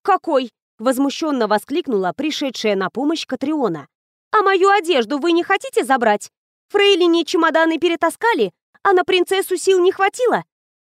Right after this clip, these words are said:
Я, по-вашему, в чём во дворце ходить должна?» Офицеры и остальная стража застыли, кидая ошарашенный взгляд то на принцессу, то на меня, то на приближающуюся карету.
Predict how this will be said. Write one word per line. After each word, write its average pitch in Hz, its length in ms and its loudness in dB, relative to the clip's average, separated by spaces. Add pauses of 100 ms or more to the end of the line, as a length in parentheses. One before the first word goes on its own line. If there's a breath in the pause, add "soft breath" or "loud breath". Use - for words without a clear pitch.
(120)
Я, 370 180 2
по-вашему, 349 540 2
в - 80 -4
чём 311 320 0
во 233 100 0
дворце 302 420 -2
ходить 320 400 -2
должна?» 214 440 -2 (640)
Офицеры 247 600 -4
и - 20 -2
остальная 214 640 -2
стража 240 520 -8
застыли, 302 580 -4
кидая 233 460 0
ошарашенный 220 680 -4
взгляд 233 420 -4
то 240 140 -2
на 190 120 -2
принцессу, 277 600 -6
то 214 220 -2
на 208 100 -2
меня, 196 380 -4 (320)
то 349 140 2
на 370 120 2
приближающуюся 208 960 -4
карету. 208 480 -6